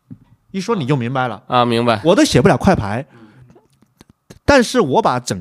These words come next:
Speaker 1: 个，我，我把整个系统重构以后，我把这个整个，以前整个架构里面大量用快排的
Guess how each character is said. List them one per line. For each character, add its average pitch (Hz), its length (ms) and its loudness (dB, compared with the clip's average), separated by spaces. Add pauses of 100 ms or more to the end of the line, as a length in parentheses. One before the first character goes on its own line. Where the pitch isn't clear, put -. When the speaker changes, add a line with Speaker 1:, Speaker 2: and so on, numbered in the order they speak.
(100)
Speaker 1:
个， - 120 -16
我， 139 320 2
我 165 160 4
把 156 140 0
整 101 180 -6
个 123 80 0
系 214 180 -2
统 92 260 -4
重 - 200 -4
构 175 180 2
以 98 60 -4
后， 113 240 -10 (460)
我 196 160 2
把 135 220 0
这 127 180 -8
个 147 140 2
整 98 400 -6
个， 135 420 2
以 117 100 -10
前 123 320 -6
整 95 160 -10
个 113 100 -4
架 156 160 0
构 135 140 -2
里 98 100 -6
面 104 160 -8
大 170 200 -2
量 151 140 0
用 143 140 -2
快 156 220 -2
排 - 180 0
的 113 180 -8